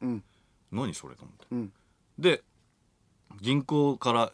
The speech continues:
Speaker 2: 引き落とされてるはずなんですけど」みたいな。
Speaker 1: はいはい。あ、引き落としで。
Speaker 2: そうそうそうそう。
Speaker 1: うんうん。
Speaker 2: って言ったら、「いや、あの、申込書の銀行のなんか届け印が違うみたいで、なんかその、今未納分が、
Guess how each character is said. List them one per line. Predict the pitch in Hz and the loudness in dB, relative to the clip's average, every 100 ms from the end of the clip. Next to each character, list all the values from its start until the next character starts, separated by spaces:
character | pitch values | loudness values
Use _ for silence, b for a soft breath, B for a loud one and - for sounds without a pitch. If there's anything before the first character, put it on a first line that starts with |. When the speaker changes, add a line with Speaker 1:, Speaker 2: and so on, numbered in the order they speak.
| - | -2
Speaker 2:
引 | - | -4
き | 151 | -2
落 | 143 | -2
と | |
さ | - | 2
れ | 143 | 2
て | 120 | 0
る | 78 | -4
は | 127 | -4
ず | 123 | 0
な | 147 | 0
ん | 117 | 0
で | 78 | -4
す | - | -10
け | 78 | -10
ど」 | 78 | -10
み | 71 | -12
た | 62 | -16
い | - | -20
な。 | 80 _ | -20 _
Speaker 1:
は | - | -2
い | 131 | -2
は | |
い。 | 104 | -2
あ、 | - | -4
引 | 127 - | -4 -8
き | - | -6
落 | 147 | -2
と | 143 | -2
し | 131 113 | -2 2
で。 | |
Speaker 2:
そ | 131 | 4
う | |
そ | 107 110 | 4 0
う | |
そ | 135 | 0
う | |
そ | |
う。 | 123 | -2
Speaker 1:
う | |
ん | |
う | |
ん。 | 104 65 | -4 -12
Speaker 2:
っ | |
て | - _ - | -16 _ -2
言 | 135 | -2
っ | |
た | - 143 | 2 4
ら、 | 131 92 | 6 4
「い | 123 | 2
や、 | 139 B B B B | -4 B B B B
あ | 110 | -2
の、 | 110 | 0
申 | 131 202 - | 0 -2 -2
込 | 208 | -4
書 | 196 190 | -2 -2
の | |
銀 | 170 175 175 | -2 -2 -2
行 | 175 165 | -4 -4
の | 170 170 98 | -2 -2 -4
な | 78 | -6
ん | 98 | -8
か | 78 78 | -8 -10
届 | 107 139 - | -8 -8 -4
け | 139 | -4
印 | 135 120 135 | -4 -4 -2
が | 135 | 0
違 | 131 | 0
う | |
み | 127 | -2
た | 98 | -4
い | 69 | -6
で、 | 76 76 71 - - | -6 -8 -8 -12 -12
な | |
ん | 87 | -12
か | 82 | -10
そ | 80 | -10
の、 | 80 | -8
今 | 135 127 92 | -4 -2 0
未 | 104 | 0
納 | 143 139 | 0 -2
分 | 95 78 | -2 -4
が、 | 69 - | -6 -8